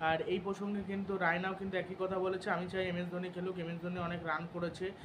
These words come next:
এবং সে আইপিএলে ভালো খেলেছে, আমি চাই মহেন্দ্র সিং ধোনি খেলুক, পরের বছরও খেলুক। এবং সে যদি এরকম খেলে তাহলে সব থেকে আইপিএলের ইতিহাসে সব থেকে বয়স্ক প্লেয়ার হবে মহেন্দ্র সিং ধোনি।" এবার ঋতুরাজ গাইকোয়াড়কে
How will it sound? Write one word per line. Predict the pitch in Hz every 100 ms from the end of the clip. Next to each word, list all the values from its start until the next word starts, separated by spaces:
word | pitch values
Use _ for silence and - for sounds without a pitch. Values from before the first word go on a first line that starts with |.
| - -
এবং | 160 170
সে | - 170
আইপিএলে | 165 175 185
ভালো | 170 156 170
খেলেছে, | 175 175 190
আমি | 165 170
চাই | 175 170 165 - - 156
মহেন্দ্র | 156 160 165
সিং | 170 165 170 170 135 143 143 - -
ধোনি | 175 170 180
খেলুক, | 160 156 175 180
পরের | 165 156 156
বছরও | 160 170 165
খেলুক। | 156 143 131 - - - - - 151
এবং | 156 165 156
সে | 175
যদি | 180 180 185
এরকম | 175 185 180
খেলে | 175 175 160 - - -
তাহলে | 156 175
সব | 175 160 -
থেকে | 180 170
আইপিএলের | 160 180 175 175
ইতিহাসে | 175 175 180
সব | 175 165 151
থেকে | 175 170
বয়স্ক | 151 160 - 170 175
প্লেয়ার | 175 165
হবে | 165 175 208 - - - - - - - - - -
মহেন্দ্র | 160 170 180 180
সিং | 185 170
ধোনি।" | 156 143 131 - - -
এবার | 180 190 180
ঋতুরাজ | 175 190 185
গাইকোয়াড়কে | 185 180 180 180 185 180 180 175